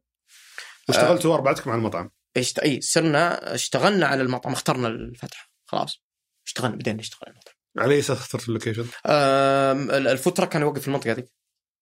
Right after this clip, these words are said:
Speaker 1: آه، فاخترت أقرب شيء لل-
Speaker 2: لا، الناس عرفتنا هناك.
Speaker 1: إي، قصدي كان ف-، فود تراك كان شغله في نفس المنطقة اللي ح-، اخترت فيها المطعم؟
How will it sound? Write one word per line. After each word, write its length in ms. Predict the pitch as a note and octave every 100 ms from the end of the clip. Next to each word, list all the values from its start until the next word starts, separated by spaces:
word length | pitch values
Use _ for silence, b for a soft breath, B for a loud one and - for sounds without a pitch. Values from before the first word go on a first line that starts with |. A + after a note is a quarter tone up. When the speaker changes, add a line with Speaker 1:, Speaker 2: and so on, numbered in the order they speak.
| _ _ _ -
Speaker 1:
آه، 100 | C#3
فاخترت 340 | - - D3+ C3+
أقرب 260 | B2+ A#2
شيء 180 | - G#2
لل- 340 | G2 G2 G2+
Speaker 2:
لا، 260 | E3 F#3+ - _ _ _ _ _ C3
الناس 280 | C#3+ F#3
عرفتنا 420 | C#3 B2+ F#3+ D3+ B2
هناك. 300 | E3+ C#3+ _ _ _ _ _ _ _ _ _ _ _ -
Speaker 1:
إي، 140 | D#3 C3+
قصدي 280 | C3 B2+ G2
كان 400 | C3+ D3+ D#3 C3+
ف-، 120 | -
فود 340 | D3 C3 E3
تراك 180 | D#3+ E3
كان 160 | D#3+ D3+
شغله 280 | G3 A3
في 140 | A3 -
نفس 160 | G3 G3
المنطقة 260 | F#3+ F#3+
اللي 120 | F3 C#3
ح-، 40 |
اخترت 340 | E3+ - D#3+
فيها 140 | - C3+
المطعم؟ 300 | A#2+ G#2+